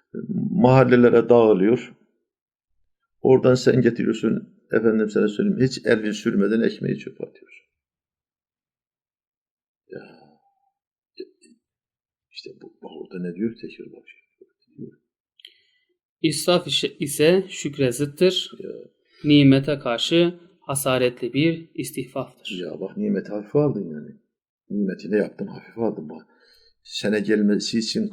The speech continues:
Speaker 1: kaç tane elden geçti, nerelerden geçti. Getirdin sofraya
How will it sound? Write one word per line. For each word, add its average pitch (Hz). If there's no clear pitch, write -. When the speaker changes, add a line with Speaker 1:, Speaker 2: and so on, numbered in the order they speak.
Speaker 1:
kaç -
tane 110
elden 95
geçti, -
nerelerden 98
geçti. 117
Getirdin 101
sofraya 92